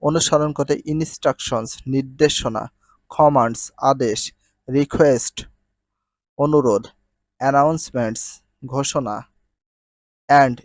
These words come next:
এবং অ্যাক্ট কাজকর্ম বা কাজ বা অভিনয়, accordingly অনুসরে। তাহলে ফলো ইনস্ট্রাকশনস, কমান্ডস, রিকোয়েস্ট, অ্যানাউন্সমেন্টস and act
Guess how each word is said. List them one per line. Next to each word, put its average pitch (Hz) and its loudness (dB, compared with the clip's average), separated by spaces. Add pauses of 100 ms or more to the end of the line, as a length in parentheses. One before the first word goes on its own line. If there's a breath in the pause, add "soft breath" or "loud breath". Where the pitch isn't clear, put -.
এবং 143 -2 (180)
অ্যাক্ট 143 0 (360)
কাজকর্ম 135 0
বা 151 -4 (640)
কাজ 131 2 (400)
বা 135 -2
অভিনয়, 131 -2 (160)
accordingly 147 -2 (160)
অনুসরে। 135 -6 (2000)
তাহলে 143 0
ফলো 165 4 (120)
ইনস্ট্রাকশনস, 156 -4
কমান্ডস, 143 2
রিকোয়েস্ট, 147 0
অ্যানাউন্সমেন্টস 139 -2
and 135 -2
act - -4